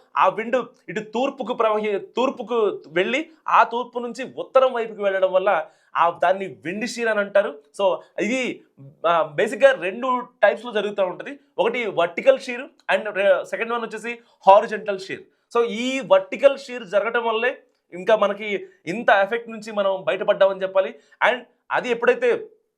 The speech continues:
మోంతా తుఫాను నూట నలభై కిలోమీటర్ల నుంచి అమలాపురం దగ్గర, ముమ్మిడివరం, ఆ పల్లంకుర్రు, భైరవకోన వద్ద ఎప్పుడైతే తీరం దాటిందో, ఆ తీరం దాటిన తర్వాత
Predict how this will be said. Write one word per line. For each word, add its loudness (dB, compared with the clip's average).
మోంతా 2
తుఫాను -2
నూట 0
నలభై 0
కిలోమీటర్ల -2
నుంచి -6
అమలాపురం 2
దగ్గర, 0
ముమ్మిడివరం, 0
ఆ 4
పల్లంకుర్రు, 0
భైరవకోన 0
వద్ద -4
ఎప్పుడైతే -4
తీరం -2
దాటిందో, -2
ఆ 4
తీరం -4
దాటిన -2
తర్వాత -10